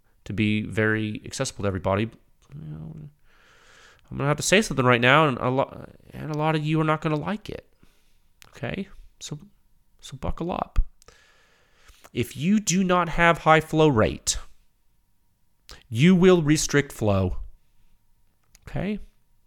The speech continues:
I do not care who makes the silencer. I do not care what it is called. I do not care what the silencer looks like. If it does not flow,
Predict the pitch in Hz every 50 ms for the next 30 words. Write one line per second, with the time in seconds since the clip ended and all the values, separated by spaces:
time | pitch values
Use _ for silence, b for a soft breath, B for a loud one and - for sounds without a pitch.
0 | _ B B B B B B - 139 139 123 110 135 165 185 196 208 196 - -
1 | - 190 190 180 156 180 170 165 165 165 - - - 165 156 - - 139 135 139
2 | 143 135 120 - - 95 - - 110 104 95 - 131 156 170 180 185 190 - -
3 | - 165 160 151 151 156 151 131 - - 135 131 123 - - - - - - 156
4 | 143 107 95 - - - 120 113 117 165 180 196 196 - - - 170 165 165 139
5 | - - 120 - - 139 139 139 135 - - 107 101 95 101 113 - - - 104
6 | 90 85 - - - 131 - - 190 185 - - 165 165 175 156 156 170 180 185
7 | - - - 147 127 117 120 123 117 -